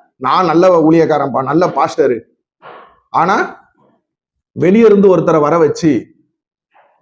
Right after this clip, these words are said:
அவர்கிட்ட மைக்கை கொடுத்து, நீங்க என்ன பண்ண சொல்லுங்க, நகையை கழட்டி போட சொல்லுங்க.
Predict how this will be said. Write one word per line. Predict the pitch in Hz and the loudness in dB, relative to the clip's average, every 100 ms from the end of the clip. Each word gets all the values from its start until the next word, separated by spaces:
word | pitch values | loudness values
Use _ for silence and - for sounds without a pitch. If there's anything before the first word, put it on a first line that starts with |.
| 120 | -2
அவர்கிட்ட | 175 202 185 190 | 0 2 0 0
மைக்கை | 156 180 143 | 0 0 0
கொடுத்து, | 147 143 120 151 135 - - _ _ _ _ _ _ _ _ _ - | 0 -2 0 0 0 -4 -16 _ _ _ _ _ _ _ _ _ -6
நீங்க | 151 160 | -2 0
என்ன | 151 160 | 2 0
பண்ண | 156 135 | 0 0
சொல்லுங்க, | 143 135 | 0 -2
நகையை | 120 127 170 | -4 -2 -2
கழட்டி | - 139 143 | -2 -2 -2
போட | 123 117 | -2 -4
சொல்லுங்க. | 110 98 92 | -6 -8 -10